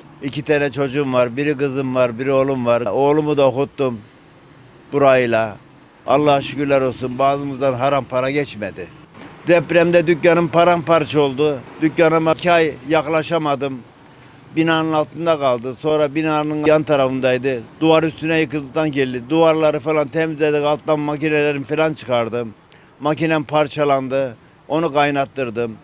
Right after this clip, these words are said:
Ayrıyeten kollu makine aldım. Kollu makine parçalanıktı. Rahatım şimdi. Bu kulübe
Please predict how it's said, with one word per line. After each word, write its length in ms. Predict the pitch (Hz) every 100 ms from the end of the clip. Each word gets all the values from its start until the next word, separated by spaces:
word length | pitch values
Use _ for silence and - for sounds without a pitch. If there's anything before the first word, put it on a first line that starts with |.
| - - -
Ayrıyeten 600 | 131 156 165 156 160 156
kollu 240 | 147 151 151
makine 400 | 143 135 156 160
aldım. 340 | 143 127 135
Kollu 260 | 139 147 143
makine 400 | 139 151 151 143
parçalanıktı. 960 | 143 143 135 131 120 117 - 120 117 107 - - - 151
Rahatım 480 | 190 175 151 147 123
şimdi. 460 | 135 120 107 101 87 - - - - - -
Bu 280 | 139 165 160
kulübe 460 | 180 170 180 160